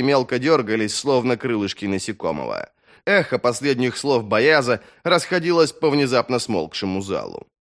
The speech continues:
«Луфар? Луфар? Луфар?» «Это какая-то дьявольская шутка». Бледные лица заседателей словно застыли.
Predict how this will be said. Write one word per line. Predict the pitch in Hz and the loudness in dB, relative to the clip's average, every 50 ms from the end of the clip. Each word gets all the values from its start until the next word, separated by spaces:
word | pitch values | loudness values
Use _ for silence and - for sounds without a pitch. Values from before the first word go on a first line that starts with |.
| _ _ _ _ | _ _ _ _
«Луфар? | 92 92 95 90 - - 98 101 117 147 147 139 - _ _ _ _ _ _ _ | -16 -16 -16 -16 -14 -10 -8 -6 -6 -6 -6 -10 -14 _ _ _ _ _ _ _
Луфар? | 82 90 87 - - 98 117 143 131 | -20 -18 -18 -14 -10 -10 -8 -8 -8
Луфар?» | 110 107 98 - - 196 208 180 - - _ _ _ _ _ _ _ _ _ _ _ - | -8 -10 -10 -8 -6 -6 -6 -6 -8 -12 _ _ _ _ _ _ _ _ _ _ _ -4
«Это | 123 143 139 123 113 - 117 117 110 | 0 0 0 0 -2 -4 -6 -8 -8
какая-то | - 113 110 104 - 110 113 107 104 101 - - 107 101 95 85 - _ _ | -6 -8 -10 -8 -8 -8 -6 -6 -6 -6 -8 -10 -10 -10 -10 -12 -16 _ _
дьявольская | 85 85 98 107 107 110 101 101 104 104 95 - - - 117 110 107 98 | -14 -10 -6 -4 -2 -2 -2 -4 -4 -6 -8 -10 -10 -10 -8 -8 -6 -4
шутка». | - - - 87 78 - - _ - - - - - _ _ _ _ _ _ _ _ _ _ _ _ _ _ _ _ _ _ _ _ _ _ _ _ _ _ _ | -4 -6 -6 -8 -12 -20 -20 _ -18 -18 -18 -18 -20 _ _ _ _ _ _ _ _ _ _ _ _ _ _ _ _ _ _ _ _ _ _ _ _ _ _ _
Бледные | - 123 185 233 269 262 214 190 214 214 208 | -4 -2 0 2 2 0 0 2 0 0 2
лица | 196 208 208 190 - - 185 165 | 0 -2 -4 -4 -2 -2 0 0
заседателей | 151 165 151 - 151 147 175 165 - 160 147 147 143 | 2 0 0 0 0 0 0 0 0 0 -2 -2 -2
словно | 135 - 123 117 110 101 95 92 107 107 | -2 -2 -2 -2 -2 -2 -2 -2 -4 -4
застыли. | 101 101 107 101 - - - 95 85 76 62 50 50 | -2 -4 -4 -6 -6 -8 -8 -8 -8 -8 -10 -12 -12